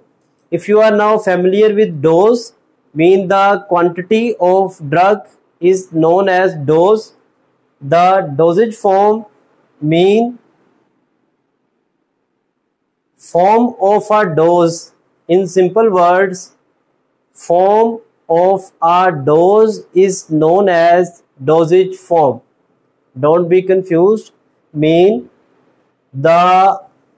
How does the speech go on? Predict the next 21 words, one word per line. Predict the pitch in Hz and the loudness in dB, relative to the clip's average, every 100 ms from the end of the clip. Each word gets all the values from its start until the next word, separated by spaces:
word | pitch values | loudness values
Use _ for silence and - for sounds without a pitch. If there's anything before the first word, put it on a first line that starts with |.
| _ | _
form | - - - 175 190 208 220 226 - _ _ | -20 -16 -4 0 2 2 2 0 -6 _ _
in | 185 220 226 190 | 0 0 2 2
which | 196 185 - - _ _ _ _ _ _ _ _ _ _ _ _ - | 2 0 -12 -18 _ _ _ _ _ _ _ _ _ _ _ _ -4
any | 170 185 226 180 | -2 2 0 2
drug | 190 196 190 - _ - | 0 0 -2 -8 _ -2
is | 185 196 180 - | 0 0 -4 -4
available | 160 170 170 190 185 208 214 - | 0 0 2 0 2 2 0 0
in | 175 180 165 | -2 -2 0
market | 151 156 156 190 202 208 _ _ _ _ | 0 0 0 0 -2 -2 _ _ _ _
for | - 170 180 196 - | -4 0 0 0 0
its | 185 185 - - _ _ _ _ _ _ - | 0 0 -6 -14 _ _ _ _ _ _ -10
use | 147 151 180 202 214 - - | -4 2 2 2 0 -4 0
is | 190 180 170 | 0 0 -2
known | 170 180 208 | 0 2 0
as | 175 165 170 175 - _ _ _ 151 143 | 0 2 2 0 -6 _ _ _ -8 -2
dosage | 165 165 185 190 185 | 0 2 2 0 -2
form. | - 170 160 185 226 233 _ _ _ _ - | -8 -2 2 2 0 -6 _ _ _ _ -6
And | 165 170 185 180 | -4 -2 -2 0
in | 175 | -2
simple | 185 185 175 214 226 196 | 0 -2 0 0 0 2
words, | 180 180 196 185 - | 0 2 0 -2 -6